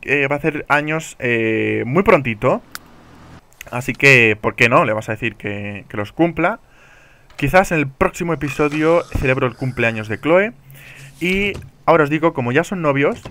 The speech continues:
eh, tanto Sharpo como Chloe van a ir un poco más en serio.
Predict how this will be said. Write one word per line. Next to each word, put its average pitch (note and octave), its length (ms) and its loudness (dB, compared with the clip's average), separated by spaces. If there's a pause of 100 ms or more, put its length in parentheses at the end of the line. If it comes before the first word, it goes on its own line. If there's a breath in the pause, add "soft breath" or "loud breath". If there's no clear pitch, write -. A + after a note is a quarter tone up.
(220)
eh, G#2+ 400 -4
tanto G#2 260 -6
Sharpo A#2+ 420 -2
como A2 640 -4
Chloe C3 400 6
van D#3 240 4
a E3+ 80 4
ir E3+ 220 0
un B3 80 -6
poco C#3 160 -4
más C#3 140 -4
en G#2+ 120 -8
serio. - 340 -8